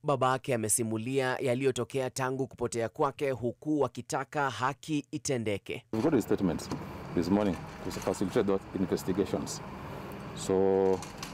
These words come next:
Speaker 2: but that's a procedure for the police. We expect them to investigate, find out, and give us the results as to what really caused the death of this guy. You see, what was prominent in that, in that case now that's still pending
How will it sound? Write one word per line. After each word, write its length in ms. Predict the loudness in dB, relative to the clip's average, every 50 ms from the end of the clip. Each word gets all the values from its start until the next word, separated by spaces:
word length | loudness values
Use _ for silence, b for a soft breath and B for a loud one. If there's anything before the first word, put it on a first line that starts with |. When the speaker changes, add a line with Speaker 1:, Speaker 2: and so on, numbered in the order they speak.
| -12 -14 -14 -14 -14 -14 -12 -8 0
Speaker 2:
but 140 | 2 4 4
that's 160 | 4 4 4
a 60 | 2 2
procedure 580 | 2 0 -2 2 4 4 4 6 4 4 2 0 -2 -10 -10 -4
for 120 | -4 0 2
the 80 | 2
police. 520 | 2 2 2 4 6 4 4 2 -2 -8 -14 -16 -16 -16 -16 -16 -2 0
We 60 | 0
expect 340 | 0 0 0 -2 -2 2 2
them 180 | 2 2 2
to 440 | 0 0 2 4 4 4 4 2 0 -4 -8 -12 -12 -12 -14 -14 -14 -14 -12 -12 -10 -10 -10 -10 -10 -4 -2
investigate, 540 | 0 2 4 4 2 2 4 4 4 4 2 0 -8 -16 -4 -2
find 180 | 0 2 4 2
out, 120 | 2 0 -2 -6 -4 -2
and 140 | -2 2 2
give 120 | 4 4
us 100 | 4 4
the 100 | 4 4
results 400 | 4 4 4 4 2 2 0 -2 -2
as 100 | -2 -2
to 100 | 0 2
what 180 | 2 2 2 2
really 180 | 2 4 4 4
caused 260 | 4 2 0 0 2
the 80 | 2 4
death 160 | 4 4 4
of 100 | 2 2
this 140 | 4 4 4
guy. 200 | 4 4 4 2 0 0 0
You 60 | 4
see, 80 | 6 6
what 140 | 6 8 6
was 140 | 4 2
prominent 420 | 2 2 4 4 6 6 4 4 4
in 80 | 4
that, 180 | 4 4 2 2 -2 -4 -4 -4 B B B B B B -2
in 100 | 2 4
that 200 | 4 4 4 4
case 180 | 2 2 4
now 100 | 4 4
that's 200 | 4 4 2 2
still 340 | 0 0 4 4 6 6 4 2 0 -2 0 2
pending 340 | 4 4 6 6 4 2